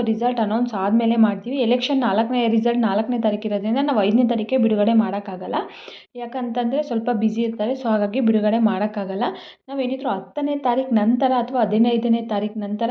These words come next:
ಹನ್ನೊಂದನೇ ಕಂತಿನ ಹಣನ ಬಿಡುಗಡೆ ಮಾಡ್ತೀವಿ. ಯಾರೇ ಏನೇ ಹೇಳಿದ್ರು, ಇವಾಗ ಏನಾದ್ರೂ ಕಾಂಗ್ರೆಸ್ ಸರ್ಕಾರ ಬರ್ಲಿಲ್ಲ ಅಂತಂದ್ರೆ, ಯಾರೇ ಇನ್ನು ಕೊಡೋದಿಲ್ಲ ಅಂತ ಯಾರೇ ಗಾಳಿ ಸುದ್ದಿ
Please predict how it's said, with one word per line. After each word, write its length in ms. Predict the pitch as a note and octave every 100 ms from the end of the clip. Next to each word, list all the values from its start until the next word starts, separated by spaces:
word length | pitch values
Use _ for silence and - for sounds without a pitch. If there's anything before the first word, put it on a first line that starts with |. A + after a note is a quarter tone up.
| C4+
ಹನ್ನೊಂದನೇ 600 | G3+ G3+ A3 A3+ A3 G#3+
ಕಂತಿನ 360 | G#3+ G3+ G#3+ A#3
ಹಣನ 280 | G3+ G3 C4 A3
ಬಿಡುಗಡೆ 400 | G#3+ G#3 G#3 G#3+
ಮಾಡ್ತೀವಿ. 460 | F#3+ F#3+ - A#3 - - - - - A3+
ಯಾರೇ 360 | G#3 G#3 D4 D4+
ಏನೇ 240 | A#3+ A#3+ C4
ಹೇಳಿದ್ರು, 320 | A#3+ A3+ A#3
ಇವಾಗ 200 | A#3 A3
ಏನಾದ್ರೂ 320 | G#3+ A3 A#3
ಕಾಂಗ್ರೆಸ್ 400 | A3+ F#3+ G3+ A#3+
ಸರ್ಕಾರ 340 | A3 - G#3+ A3 G3+
ಬರ್ಲಿಲ್ಲ 480 | G3+ F3 A#3+ B3 A3+
ಅಂತಂದ್ರೆ, 440 | G#3+ G#3 G3+ C4 F#4 - - - A3
ಯಾರೇ 280 | A3 G3 A#3
ಇನ್ನು 160 | C4 B3
ಕೊಡೋದಿಲ್ಲ 480 | A3+ G#3 A3 A#3 A3+
ಅಂತ 180 | A3 B3
ಯಾರೇ 300 | A3+ F#3+ A3 B3+
ಗಾಳಿ 280 | G#3+ G#3 A#3+
ಸುದ್ದಿ 240 | A#3 A3+